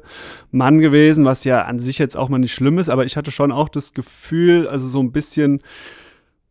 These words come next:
bonden dann die Frauen irgendwie doch mehr untereinander. Ja, vielleicht ist das auch eine Typfrage oder liegt auch an mir, aber ich hab jetzt auch schon im Nachhinein zu diesem Artikel, äh,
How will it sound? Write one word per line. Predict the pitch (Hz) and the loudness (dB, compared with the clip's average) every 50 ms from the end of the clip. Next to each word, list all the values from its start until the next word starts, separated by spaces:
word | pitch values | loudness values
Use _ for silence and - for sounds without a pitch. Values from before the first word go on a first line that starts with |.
| _ _ _ _ _ - - - | _ _ _ _ _ -20 -6 -2
bonden | 131 139 151 175 160 165 143 135 | 0 0 0 0 0 0 2 4
dann | 147 143 135 | 4 4 4
die | 135 131 | 2 0
Frauen | - - 127 127 131 143 147 147 | 0 0 0 2 2 2 2 2
irgendwie | 139 143 143 131 131 | 2 0 0 0 0
doch | 120 135 139 - - | 0 -2 -2 0 0
mehr | 127 123 139 147 147 143 - - | 2 2 4 4 4 2 2 0
untereinander. | 165 156 151 - 151 143 139 127 127 123 117 127 - - 127 127 127 131 139 147 147 143 127 120 | -2 -2 0 0 0 2 2 2 0 -2 -4 -8 -8 -6 -2 -2 0 2 2 2 2 2 2 0
Ja, | 113 113 120 127 120 | 0 -2 -2 -2 -4
vielleicht | - 123 117 127 - 120 | -6 -12 -14 -14 -14 -16
ist | 117 - - | -16 -14 -14
das | 120 117 | -12 -12
auch | 113 113 | -10 -10
eine | 117 113 | -10 -10
Typfrage | - - 175 156 - - 160 151 147 147 143 | -8 -8 -8 -8 -6 -4 -2 -2 0 0 0
oder | 139 135 127 123 127 | -2 -2 -2 -4 -4
liegt | 127 123 127 - - | -6 -6 -8 -8 -10
auch | 120 110 | -10 -8
an | 120 120 | -6 -4
mir, | 127 135 156 170 170 147 | -2 -2 -2 -2 -2 -4
aber | 135 131 123 | -4 -6 -6
ich | 127 - | -6 -8
hab | 135 - - | -10 -8 -6
jetzt | 139 123 - - - - | -8 -8 -8 -12 -8 -8
auch | 143 127 - | -6 -6 -4
schon | - 151 139 135 | -2 -2 -2 0
im | 127 127 | 0 -2
Nachhinein | 131 131 151 151 156 151 151 143 143 143 | -2 -2 -2 -2 -2 -4 -4 -4 -4 -6
zu | - 151 | -8 -8
diesem | 143 143 139 143 135 | -8 -6 -6 -6 -8
Artikel, | 131 127 - - 135 - 147 139 135 - | -8 -10 -12 -14 -10 -8 -6 -6 -6 -6
äh, | 139 135 135 131 131 | -6 -6 -4 -4 -6